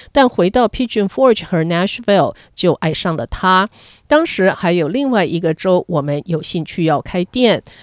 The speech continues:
他于二零二一年的十一月与佛罗里达州州长 Ron DeSantis 通了电话，成了全国新闻的头条，因为 DeSantis 邀请 In-N-Out Burger 去佛罗里达州开店，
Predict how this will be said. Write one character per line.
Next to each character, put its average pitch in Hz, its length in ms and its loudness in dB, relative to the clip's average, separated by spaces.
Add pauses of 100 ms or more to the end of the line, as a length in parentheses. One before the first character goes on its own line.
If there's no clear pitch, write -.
(140)
他 233 160 4
于 196 140 4
二 233 200 6
零 202 200 2
二 214 180 4
一 269 180 0
年 208 220 2
的 185 100 2
十 - 300 -4
一 214 120 -4
月 226 320 4
与 160 120 0
佛 160 220 -2
罗 185 180 4
里 233 160 0
达 151 180 -2
州 185 220 -2
州 208 240 0
长 175 360 -2
Ron 185 440 0
DeSantis 196 800 -2
通 - 180 -6
了 139 120 -4
电 214 260 -2
话， 214 380 0 (400)
成 214 180 2
了 240 100 6
全 175 300 -2
国 180 180 4
新 277 320 0
闻 151 140 0
的 165 80 0
头 151 240 -6
条， 160 400 2
因 185 140 0
为 180 120 2
DeSantis 202 840 -4
邀 160 120 4
请 160 280 -4
In-N-Out 170 500 0
Burger 214 480 2 (100)
去 240 160 4
佛 180 160 -2
罗 214 220 4
里 196 100 2
达 147 200 -2
州 175 180 -2
开 220 220 -4
店， 226 400 0